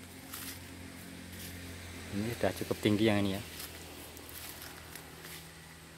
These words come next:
Ini besok kita arahkan agar ketika ada buahnya itu tidak patah, tapi tetap menggantung ke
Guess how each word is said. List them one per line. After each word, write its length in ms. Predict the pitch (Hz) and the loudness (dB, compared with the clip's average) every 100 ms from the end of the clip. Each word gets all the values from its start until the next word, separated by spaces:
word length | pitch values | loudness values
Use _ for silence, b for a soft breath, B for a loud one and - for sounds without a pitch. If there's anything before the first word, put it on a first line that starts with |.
| - - - - - - | -14 -14 -14 -10 -10 -6
Ini 160 | - 98 | -4 -2
besok 240 | 92 - | -2 0
kita 240 | 98 107 98 | 2 6 6
arahkan 480 | 98 98 - 98 113 - - - - - - - - - - - - - - - - - - - | 8 6 6 4 4 -4 -16 -16 -16 -16 -16 -16 -16 -16 -16 -16 -18 -18 -18 -18 -18 -18 -18 -14
agar 320 | - - 101 101 | -6 0 2 2
ketika 640 | 101 104 - 104 104 104 - - - | 0 0 4 6 6 2 0 -10 -6
ada 240 | 110 - 98 - - | -2 4 2 2 -6
buahnya 560 | - 107 101 92 107 104 | 4 8 8 6 2 2
itu 160 | 104 | 2
tidak 320 | 113 - - - - - - - - - - - - - - - - - - | -2 -2 -4 -4 -18 -18 -18 -18 -18 -18 -18 -18 -18 -20 -20 -20 -20 -20 -10
patah, 320 | - 107 - 120 - - | 4 6 8 4 2 -8
tapi 160 | 104 104 | -4 0
tetap 320 | 104 - 101 - | 2 4 4 2
menggantung 640 | 107 90 90 98 101 98 | 2 2 2 2 2 2
ke 160 | 92 | 0